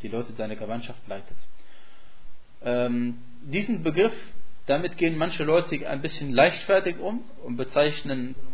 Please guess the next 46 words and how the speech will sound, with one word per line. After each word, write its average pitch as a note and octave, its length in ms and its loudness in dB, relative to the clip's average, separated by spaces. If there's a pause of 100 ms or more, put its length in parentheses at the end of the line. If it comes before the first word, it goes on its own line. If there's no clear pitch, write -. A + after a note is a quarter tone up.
(220)
äh, A#2 340 0
jeden D3+ 400 2
Menschen D3 380 0 (280)
fast - 360 -2
als B2 280 -2
Imam. C3 480 2 (420)
Und B2 180 -4
da D#3 80 10
muss E3 160 0
man B2 100 0
aufpassen, D#3+ 540 2 (420)
und A#2+ 140 -8
dass - 140 -6
man C3+ 120 -2
diesen D3 240 -6
Begriff C#3 300 -4
nicht F3 220 -4
zu A2+ 80 0
leichtfertig A#2 600 2
verwendet. G#2 420 -6 (140)
Ja? D#3+ 260 -2 (340)
Also A#2+ 160 0
Imam D#3 320 6
einer C#3+ 180 2
Moschee C#3+ 360 -2
ist, B3 180 -6
äh, - 60 -4
unproblematisch. A#2+ 760 -2
Wenn A#2 200 -6
man A#2+ 80 -4
sagt, B2 180 -4
das B2+ 100 -6
ist C3+ 80 -6
der B2 100 -2
Imam, B2+ 400 4
also A#2 120 -2
das A2+ 100 -6
ist - 60 -8
der - 80 -4
Imam A#2+ 240 0
der A#2 80 -4
Moschee, A2+ 300 -4
das D3+ 160 -4
ist C3 200 -6 (200)
kein C3 200 -4
Problem. C3+ 400 -2